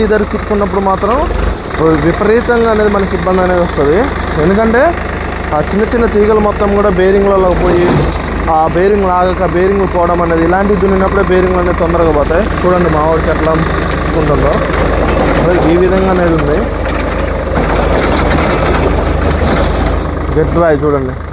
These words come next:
గట్టిరాయికి ఆనుకొని మరీ పోతుంది. స్వరాజ్ సెవెన్ డబల్ ఫోర్ వచ్చి వచ్చి మాత్రం మామూలు అడవిలో పెట్టలే ఈ బండిని. ఈ బండితో నాకు తెలిసి రోటర్లు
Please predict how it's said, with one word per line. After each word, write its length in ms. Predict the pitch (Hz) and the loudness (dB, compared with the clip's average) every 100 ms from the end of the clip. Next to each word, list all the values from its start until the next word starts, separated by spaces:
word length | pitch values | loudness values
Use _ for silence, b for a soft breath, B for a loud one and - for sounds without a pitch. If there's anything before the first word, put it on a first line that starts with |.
| 143 | -6
గట్టిరాయికి 380 | 147 170 170 151 | -4 0 0 0
ఆనుకొని 340 | 151 165 165 160 | 0 0 0 0
మరీ 100 | 160 147 | 0 0
పోతుంది. 320 | 143 139 127 - - - - - - - - - - - - - 190 - - - - - - - - - - - - | -2 -2 -6 -6 -8 -8 -8 -6 -4 -4 -4 -4 -6 -6 -4 -2 0 0 0 0 0 -2 -2 -2 0 0 0 0 0
స్వరాజ్ 440 | 156 151 170 175 151 131 - - - | 0 2 2 0 -2 -8 -10 -10 -4
సెవెన్ 260 | 156 180 185 | 0 0 2
డబల్ 200 | 170 156 | 0 0
ఫోర్ 200 | 156 131 - - - - - - - - - - - 143 | -2 -2 -4 -10 -8 -8 -10 -12 -12 -12 -10 -8 -6 -4
వచ్చి 260 | 143 - 202 190 | -2 0 2 2
వచ్చి 220 | 185 208 190 | 0 0 0
మాత్రం 280 | 180 175 190 180 | 0 0 0 0
మామూలు 280 | 170 190 190 | 0 2 2
అడవిలో 240 | 180 185 170 | 4 2 2
పెట్టలే 220 | 165 156 147 | 2 2 0
ఈ 20 | |
బండిని. 320 | 151 147 143 175 254 - - - - - - - 156 | 0 0 0 -2 -4 -8 -8 -8 -8 -8 -6 -4 -2
ఈ 20 | 147 | 0
బండితో 320 | 156 185 214 208 | 2 2 2 2
నాకు 140 | 196 185 | 2 2
తెలిసి 320 | 185 180 214 214 196 - - - - - - - - - - - | 0 0 2 2 0 -4 -6 -6 -6 -6 -6 -6 -6 -6 -4 0
రోటర్లు 400 | 160 180 208 | 0 2 2